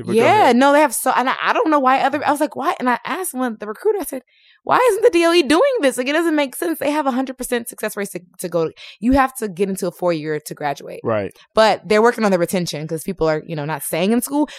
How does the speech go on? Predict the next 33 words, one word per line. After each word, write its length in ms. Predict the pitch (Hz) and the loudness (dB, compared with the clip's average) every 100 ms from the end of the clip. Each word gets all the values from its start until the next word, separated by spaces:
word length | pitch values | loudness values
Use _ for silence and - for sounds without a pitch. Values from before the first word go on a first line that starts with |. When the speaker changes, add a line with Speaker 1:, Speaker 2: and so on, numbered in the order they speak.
| - | -4
Speaker 2:
but 100 | 240 | -2
at 80 | 269 | 2
least 240 | 349 320 | 0 0
it's 200 | 220 233 | -4 -4
like 100 | 233 | -4
the 100 | 196 | -8
standard 400 | 190 226 247 269 | -6 -2 0 0
is 180 | 202 147 | -2 -6
there. 280 | 151 175 135 | -2 -2 -2
Like, 160 | 127 160 | -6 -2
you 120 | 233 | 0
have 120 | 240 | 0
to 100 | - | -4
apply 340 | 165 - 185 202 | -8 -2 2 2
to 80 | 180 | 0
get 120 | 165 | -4
into 180 | 165 175 | -8 -8
the 80 | 135 | -4
high 140 | 165 | -4
school, 400 | - - 139 139 | -4 -6 -6 -6
even 280 | 196 214 190 | -8 -4 0
though 200 | 175 156 | 2 2
it's, 160 | 131 139 | -2 0
you're 160 | 165 | 2
automatically 460 | 160 160 151 151 143 | 2 2 -2 -4 -8
accepted, 400 | - 160 - 147 | -2 -2 -2 -2
just 140 | 170 - | -2 0
so 60 | |
you 160 | 185 165 | -2 -2
get 160 | 170 | -4
into 160 | 160 160 | -4 -6
the 80 | 165 | -6
habit 400 | 156 160 160 | -2 -2 -2